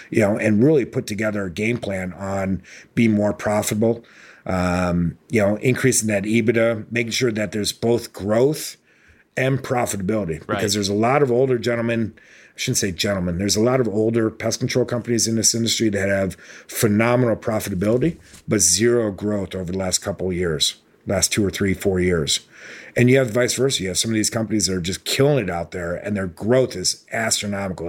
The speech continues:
Speaker 1: I mean, it's
Speaker 2: But they're just
Speaker 1: phenomenal. Like,
Speaker 2: burning.
Speaker 1: it's great. They have zero profitability. I mean, you know, very little.
Speaker 2: So, so
Speaker 1: And you
Speaker 2: that's,
Speaker 1: don't want that either.
Speaker 2: that's interesting. So, so what you're saying, so that's, so w-, what, what I've seen a lot is, you know, you get you would get this,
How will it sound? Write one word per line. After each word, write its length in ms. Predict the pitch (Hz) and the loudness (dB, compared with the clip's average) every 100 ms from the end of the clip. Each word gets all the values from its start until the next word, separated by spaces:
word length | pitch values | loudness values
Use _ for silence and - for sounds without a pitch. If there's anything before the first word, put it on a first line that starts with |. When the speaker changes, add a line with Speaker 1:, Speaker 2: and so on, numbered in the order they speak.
| 85 | -6
Speaker 1:
I 80 | 90 | -4
mean, 100 | 104 92 | -2 0
it's 120 | - - - | -2 -4 -10
Speaker 2:
But 100 | 120 | 0
they're 80 | 120 | 2
just 80 | 120 | 2
Speaker 1:
phenomenal. 280 | 120 107 127 | 2 0 0
Like, 100 | 117 | 2
Speaker 2:
burning. 140 | 113 95 | 2 0
Speaker 1:
it's 100 | - | -2
great. 340 | - 123 135 - - - - - 139 | 0 2 2 -2 -20 -20 -20 -8 2
They 160 | 131 | 2
have 240 | 117 101 92 | 2 0 0
zero 680 | 104 127 120 110 101 90 78 _ | 2 2 2 2 0 -4 -8 _
profitability. 760 | 113 95 92 82 80 76 71 101 | -6 -6 -6 -6 -6 -6 -8 -6
I 40 | |
mean, 220 | 104 98 | -4 -4
you 100 | 101 | -4
know, 100 | 90 | -4
very 260 | 76 110 104 | 2 2 2
little. 380 | 98 90 80 - | 0 -2 -4 -4
Speaker 2:
So, 300 | - 185 139 | -2 -2 -2
so 140 | - | 0
Speaker 1:
And 80 | 110 | 4
you 40 | 110 | 4
Speaker 2:
that's, 80 | 117 | 4
Speaker 1:
don't 80 | 113 | 2
want 160 | 104 | 0
that 180 | 107 101 | 0 0
either. 220 | 101 82 | -2 0
Speaker 2:
that's 200 | 170 185 | 0 0
interesting. 400 | 196 190 156 113 | -4 -4 -4 -2
So, 280 | - 131 123 | 0 0 0
so 180 | - 143 | 0 2
what 60 | |
you're 140 | 135 127 | 2 0
saying, 400 | - 165 165 160 - | 0 2 0 -2 -2
so 340 | 143 135 - - 53 | 0 0 -2 -12 -8
that's, 320 | 131 143 143 127 | 0 0 0 0
so 200 | 147 131 | -2 -2
w-, 240 | 135 131 | -6 -4
what, 300 | 131 131 120 123 | 2 4 4 2
what 100 | 131 | 2
I've 180 | 151 | 0
seen 220 | - 175 143 | -2 -2 0
a 80 | |
lot 240 | 131 123 120 | 0 0 0
is, 180 | 104 117 | -2 -4
you 60 | |
know, 140 | 107 104 | -4 -2
you 160 | 98 | -2
get 260 | 110 123 - _ _ - 117 | 0 0 0 _ _ -8 -2
you 80 | |
would 100 | 120 | -2
get 160 | 120 117 | -2 -2
this, 160 | 110 | -4